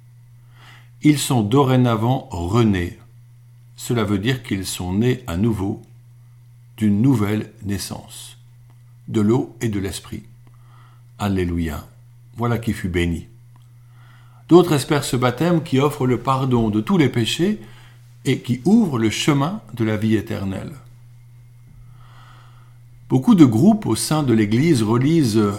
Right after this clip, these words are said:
le temps du confinement et cherchent à cueillir les bons fruits pour en faire une nourriture spirituelle qui dure. Aussi, en écrivant ce message,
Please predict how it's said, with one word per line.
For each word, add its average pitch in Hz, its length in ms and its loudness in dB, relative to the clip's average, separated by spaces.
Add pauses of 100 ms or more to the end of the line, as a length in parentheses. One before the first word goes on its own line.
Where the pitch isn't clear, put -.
le 110 180 -4
temps 160 220 0
du 120 160 0
confinement 113 580 -2
et 104 120 -6
cherchent - 500 -8
à 104 160 -6
cueillir 117 540 0
les 95 160 -4
bons 131 220 -2
fruits 101 420 -6 (720)
pour 139 180 0
en 139 40 2
faire 170 200 0
une 135 160 4
nourriture 160 460 2
spirituelle 147 680 0
qui 95 140 -6
dure. 113 480 2 (1120)
Aussi, 202 480 4
en 123 200 2
écrivant 120 440 2
ce 139 160 -4
message, 107 640 -4